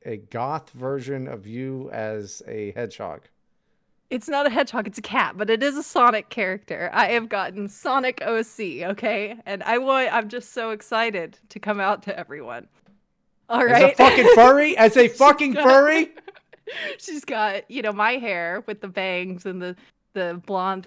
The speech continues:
Speaker 2: bob going on, okay? And she's got, like, this cute goth outfit, like a black dress, and she's, like, purple,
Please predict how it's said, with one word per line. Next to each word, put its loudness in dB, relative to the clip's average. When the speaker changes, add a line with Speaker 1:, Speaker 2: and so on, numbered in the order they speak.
Speaker 2:
bob -2
going -8
on, -10
okay? -10
And -14
she's -20
got, -10
like, -14
this -14
cute -14
goth -6
outfit, -8
like -16
a -16
black -8
dress, -8
and -14
she's, -20
like, -18
purple, -12